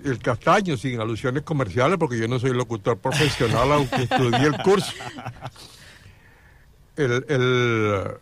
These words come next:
aquí se está hablando en Maracay, en la documentación histórica y posteriormente ya cuando hubo prensa escrita, del agua termomineral del castaño.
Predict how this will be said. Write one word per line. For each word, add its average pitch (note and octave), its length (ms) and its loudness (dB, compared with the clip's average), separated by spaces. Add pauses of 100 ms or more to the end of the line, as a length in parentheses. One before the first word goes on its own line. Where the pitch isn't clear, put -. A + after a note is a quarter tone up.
aquí - 260 -2
se B3 120 0
está A#3 180 2
hablando E3+ 380 2
en D#3 40 -2
Maracay, D3 840 0 (1120)
en A#2+ 140 -6
la A#2+ 80 -2
documentación C3 760 0
histórica C#3+ 760 2
y C3+ 60 0
posteriormente C#3 1000 0
ya B2+ 280 2
cuando A#2 340 0
hubo A#2+ 300 2
prensa D3+ 500 0
escrita, C#3+ 560 -6 (1300)
del B2 320 2
agua E3+ 240 2
termomineral B2+ 920 0 (560)
del C#3 300 -2
castaño. D#3+ 600 -2